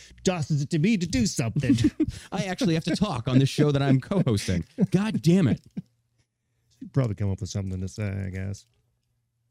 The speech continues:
Speaker 2: Oh, you
Speaker 1: Mm.
Speaker 2: saw, uh, Smash Mouth passed.
Speaker 1: Oh, yeah, Smash Mouth, uh,
Speaker 2: I think it
Speaker 1: Jimmy
Speaker 2: was
Speaker 1: Buffett.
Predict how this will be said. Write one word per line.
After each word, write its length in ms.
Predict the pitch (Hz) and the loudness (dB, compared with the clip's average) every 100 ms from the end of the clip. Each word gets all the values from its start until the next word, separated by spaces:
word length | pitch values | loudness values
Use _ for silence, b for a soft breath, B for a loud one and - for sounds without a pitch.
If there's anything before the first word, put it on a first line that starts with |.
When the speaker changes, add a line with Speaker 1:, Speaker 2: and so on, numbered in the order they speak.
| _ _ | _ _
Speaker 2:
Oh, 460 | 147 156 165 165 170 | -2 0 0 0 2
you 120 | 143 | 2
Speaker 1:
Mm. 80 | 170 | 2
Speaker 2:
saw, 260 | 170 151 135 | 0 0 -2
uh, 40 | |
Smash 360 | 117 123 156 - | -2 0 -2 -2
Mouth 220 | 95 87 | -2 -2
passed. 420 | 90 82 82 - _ _ B B B _ 180 | -4 -6 -8 -14 _ _ B B B _ -2
Speaker 1:
Oh, 80 | |
yeah, 240 | 226 226 135 | -2 -4 -6
Smash 460 | - 123 120 127 | -4 -4 -4 -4
Mouth, 360 | 139 135 143 135 | -4 -4 -4 -4
uh, 220 | 123 113 110 | -2 0 2
Speaker 2:
I 40 | |
think 80 | 120 | 4
it 20 | |
Speaker 1:
Jimmy 120 | 135 151 | 4 4
Speaker 2:
was 80 | 117 | 0
Speaker 1:
Buffett. 400 | 127 143 143 | -4 -4 -4